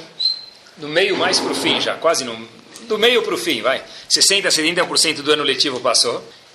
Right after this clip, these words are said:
e aí você fala pro menino, "Olha, como você tá?" "Tranquilex, já passei sem recuperação." Falou, "Mabruco." Aí você vai lá e você acaba olhando o boletim dele com o coordenador, ou ele,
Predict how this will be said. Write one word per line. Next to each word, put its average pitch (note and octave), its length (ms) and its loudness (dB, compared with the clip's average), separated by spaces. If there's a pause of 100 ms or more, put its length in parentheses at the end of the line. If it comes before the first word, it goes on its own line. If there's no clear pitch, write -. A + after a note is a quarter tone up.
(120)
e - 100 0
aí D4 240 4
você C4 80 0
fala C#4 160 4
pro C4 160 -2
menino, C4 320 2
"Olha, C4+ 180 4
como F#4 220 2
você C4+ 280 2
tá?" D#3+ 420 -2 (720)
"Tranquilex, A#3+ 1080 0
já A#3 240 0
passei A3+ 460 0
sem A3+ 180 0
recuperação." F3 680 0 (640)
Falou, - 280 -4
"Mabruco." C3+ 640 -2 (440)
Aí E4 300 2
você B3 280 2
vai A#3 220 4
lá F3+ 440 0 (1300)
e F#3+ 180 -2
você E3+ 760 2 (220)
acaba D#3+ 280 2
olhando D3 380 2
o A2+ 340 -10
boletim B2 440 -4
dele B2+ 260 0
com A2+ 140 -12
o - 20 -18
coordenador, A2+ 760 -2
ou A2+ 100 -2
ele, C#3 80 -4